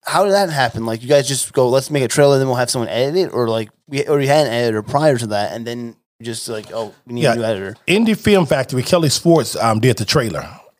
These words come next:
Speaker 2: and they edited it for us.
Speaker 1: Yeah.
Speaker 2: Um, the second, um, that was the first trailer.
Speaker 1: Yeah, yeah.
Speaker 2: The second trailer, a guy named Charles Dennis
Speaker 1: Yeah.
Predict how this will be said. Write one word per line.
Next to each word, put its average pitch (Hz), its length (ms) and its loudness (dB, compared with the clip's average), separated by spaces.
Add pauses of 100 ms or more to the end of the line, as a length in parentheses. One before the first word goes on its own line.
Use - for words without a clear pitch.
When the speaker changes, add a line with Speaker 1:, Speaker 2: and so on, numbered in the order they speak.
Speaker 2:
and 120 140 0
they 117 120 2
edited 117 360 -2
it - 40 -6
for 90 280 -2
us. - 80 -8
Speaker 1:
Yeah. 113 180 -2 (420)
Speaker 2:
Um, 107 720 0 (1300)
the 113 80 -14
second, 185 520 2 (220)
um, 107 320 0
that 135 140 2
was 139 80 -4
the 120 80 -2
first - 260 -2
trailer. 92 260 -4
Speaker 1:
Yeah, 135 80 0
yeah. 107 240 -4
Speaker 2:
The 120 100 -8
second - 340 0
trailer, 127 300 2
a 107 40 2
guy 131 260 2
named 123 240 0
Charles 131 360 0
Dennis 104 500 -2
Speaker 1:
Yeah. 120 160 -2